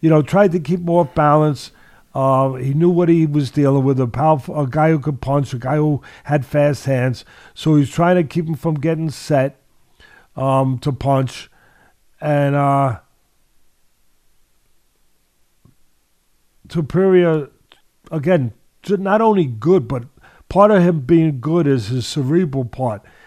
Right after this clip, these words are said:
Smart, talented, technically buttoned up, so solid technically. Uh,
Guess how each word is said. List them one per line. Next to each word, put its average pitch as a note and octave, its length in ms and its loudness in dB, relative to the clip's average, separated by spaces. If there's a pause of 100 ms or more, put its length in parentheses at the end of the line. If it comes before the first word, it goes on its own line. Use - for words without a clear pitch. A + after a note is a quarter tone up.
(300)
Smart, C#3+ 640 0 (720)
talented, C#3 640 0 (120)
technically C#3 720 0
buttoned C#3+ 540 -2
up, D3+ 340 -2 (140)
so G#3 420 0
solid D#3+ 580 0
technically. A#2+ 680 -8 (540)
Uh, B2+ 440 -2